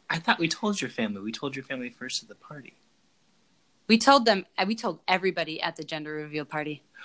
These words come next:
Speaker 1: Oh, no, we told them we were pregnant first, but not the gender
Speaker 2: Yes.
Speaker 1: of the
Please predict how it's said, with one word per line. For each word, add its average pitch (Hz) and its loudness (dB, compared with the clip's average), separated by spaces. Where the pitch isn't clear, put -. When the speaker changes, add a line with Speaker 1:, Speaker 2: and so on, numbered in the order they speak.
Speaker 1:
Oh, 180 4
no, 170 0
we 156 -2
told 143 -4
them 139 -8
we 131 -4
were 117 -6
pregnant 147 0
first, 117 -6
but 113 -6
not 110 -6
the 110 -10
gender 165 0
Speaker 2:
Yes. 156 0
Speaker 1:
of - -18
the - -18